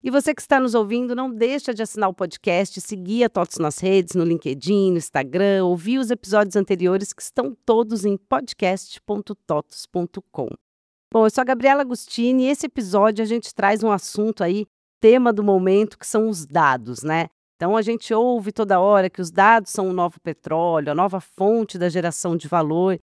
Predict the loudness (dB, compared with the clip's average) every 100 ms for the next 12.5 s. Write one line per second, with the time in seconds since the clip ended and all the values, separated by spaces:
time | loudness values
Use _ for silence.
0 | _ 0 0 2 4 6 4 0 0 -2
1 | -2 -6 -2 -4 -4 -8 -10 -14 -4 4
2 | 6 6 2 -4 -10 -6 -6 -6 -8 -6
3 | -6 -4 -4 -4 -2 -2 -2 2 2 2
4 | -2 -2 -2 -2 2 2 0 -4 -4 -2
5 | 0 -2 -6 -12 -14 _ _ _ -6 -6
6 | -6 -4 -2 0 0 0 -4 -6 2 4
7 | 4 -2 -6 -4 -6 -14 -6 2 4 4
8 | _ -8 -8 _ _ _ -4 -4 -4 -4
9 | 2 4 6 2 0 0 0 2 2 2
10 | -4 -4 -4 -4 -4 -4 -6 -6 -8 -6
11 | -6 -6 -4 -6 -8 -14 -2 0 2 2
12 | 2 2 2 2 0